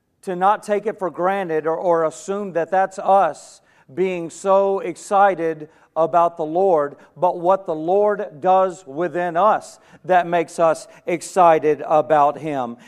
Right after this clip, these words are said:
Their prayer is, "Turn us." They humbly turn to the Lord. They ask,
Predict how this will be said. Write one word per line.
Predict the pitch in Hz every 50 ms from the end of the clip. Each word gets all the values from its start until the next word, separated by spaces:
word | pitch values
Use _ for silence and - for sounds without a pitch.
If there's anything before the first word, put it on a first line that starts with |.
| - _ -
Their | 139 131 170 185 208 226
prayer | 214 - - 180 180 175 170 170 175 180
is, | 190 180 170 170 165 160 156 - - - _ _
"Turn | - - - 208 220 226 226 208
us." | 165 160 147 139 139 - - - 196 -
They | 156 180 190 196 196
humbly | 170 - - 185 208 214 233 233 208 196 180 175 170 165
turn | 165 - - 180 175 170 165 165 147
to | - 175 175
the | 147 147 160
Lord. | 156 160 165 165 165 165 160 151 - - - _
They | - 180 156 131 196 190 208 226 247 233
ask, | - 196 180 180 170 170 170 180 180 - -